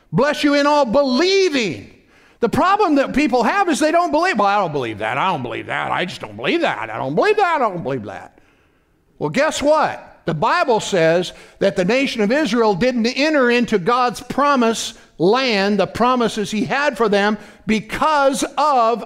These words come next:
unbelief. The Psalms tell us that they limited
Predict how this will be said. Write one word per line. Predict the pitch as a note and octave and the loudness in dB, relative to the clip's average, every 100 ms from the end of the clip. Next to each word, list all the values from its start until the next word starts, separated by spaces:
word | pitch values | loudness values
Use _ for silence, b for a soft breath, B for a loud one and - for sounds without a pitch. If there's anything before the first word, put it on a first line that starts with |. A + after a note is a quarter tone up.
| - | -2
unbelief. | C4+ C#4+ D4 C#4+ B3+ - - F#3 B3+ B3 B3 D4+ B3 A#2 - - - B B | 2 4 4 2 0 -4 -8 -2 2 2 2 2 0 -4 -10 -20 -20 B B
The | B3+ | -4
Psalms | - C#4 D#4 D4 | 0 0 2 0
tell | - C4 C4+ | 0 0 2
us | C#4 | 0
that | C#4 B3 | 0 0
they | C4+ B3+ | 0 0
limited | B3 C#4 G#4 G#4+ G4+ D#4+ A#3 E3+ C3 - G#2+ | 2 4 4 2 0 2 2 0 -4 -8 -12